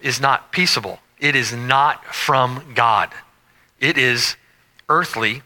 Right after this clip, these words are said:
sensual, demonic. Do you see? The wisdom that is from above is first pure, then peaceable, gentle,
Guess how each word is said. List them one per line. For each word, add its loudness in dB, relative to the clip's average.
sensual, 0
demonic. 0
Do -4
you 0
see? 0
The 0
wisdom 2
that 4
is 2
from 2
above 2
is 2
first 0
pure, 2
then 0
peaceable, 0
gentle, 2